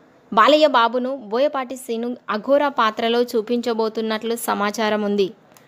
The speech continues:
ఈ విషయంపై స్పందించిన చిరంజీవి, బాలయ్య బాబు భైరవ దీపం సినిమాలో చేసిన కురుపుల పాత్రకు టాలీవుడ్ ఇండస్ట్రీ మొత్తం షాక్ అయింది.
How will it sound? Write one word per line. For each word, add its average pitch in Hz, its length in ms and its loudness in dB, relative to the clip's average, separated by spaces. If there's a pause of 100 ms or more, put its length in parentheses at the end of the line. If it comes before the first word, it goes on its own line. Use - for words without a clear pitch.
(260)
ఈ 320 100 2
విషయంపై 302 540 0
స్పందించిన 240 640 -2 (100)
చిరంజీవి, 254 560 -2 (600)
బాలయ్య 320 340 6
బాబు 254 320 0
భైరవ 240 360 -6
దీపం 240 380 -10
సినిమాలో 233 460 -4
చేసిన 233 580 -4 (460)
కురుపుల 349 360 4
పాత్రకు 262 760 2 (180)
టాలీవుడ్ 285 440 2
ఇండస్ట్రీ 254 600 -4
మొత్తం 240 520 -4
షాక్ 240 320 0
అయింది. 226 420 -2